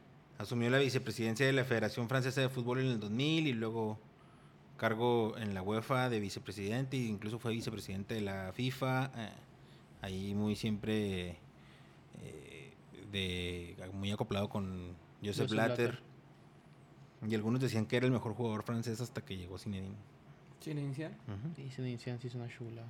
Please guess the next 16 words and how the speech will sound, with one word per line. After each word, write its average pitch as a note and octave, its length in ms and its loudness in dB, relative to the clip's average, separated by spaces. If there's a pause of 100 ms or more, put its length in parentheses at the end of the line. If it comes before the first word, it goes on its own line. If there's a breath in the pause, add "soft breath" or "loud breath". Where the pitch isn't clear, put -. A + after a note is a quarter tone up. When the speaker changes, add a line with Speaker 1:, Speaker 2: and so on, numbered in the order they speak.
(100)
Speaker 2:
Era. D#3+ 220 -2
Speaker 1:
Ujú. - 680 -12 (840)
¿Tú D#3+ 80 0
crees F#3+ 160 6
que G#3+ 60 6
ahorita G#3 200 4
de A3+ 80 8
los G#3+ 140 4
que D3+ 80 0
están E3 480 4
en F#3 340 4
activo C#3+ 300 2
hay, E3 120 6 (180)
por B2 120 -6
ejemplo, A#2+ 300 -2
que A2 260 0